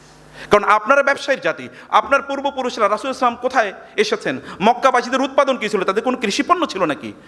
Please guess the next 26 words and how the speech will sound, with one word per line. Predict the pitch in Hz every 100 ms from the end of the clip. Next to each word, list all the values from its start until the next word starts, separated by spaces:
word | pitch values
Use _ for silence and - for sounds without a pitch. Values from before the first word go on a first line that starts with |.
| - - -
বিওয়াদিন | 196 214 262 247 208
গায়রি | 196 247 220
জি | 185 202
জারইন | 165 220 202 202 214
ইনদা | 214 185
বাইতিকাল | 185 180 180 165
মুহাররাম, | 151 135 143 127 113 - -
এমন | 185 202 247
একটা | 247 214 - 196 147 -
জনপদ | 196 233 226 208
এটা, | 185 233 277 - -
এই | 185
জনপদে | 190 202 214 214 214 214
ফসল | 202 190 202
উৎপাদন | 202 208 202 202
হওয়ার | 165 190
মতোই | 185 196 190 143
না, | 110 - -
মানে | 190
মাটিটাই | 180 208 269 370 330 247
এরকম | 156 139 127
না। | 95 - _ - - -
তাহলে | - 170
সেখানে | 202 226
হয়েছে | 202 302 -
কি? | -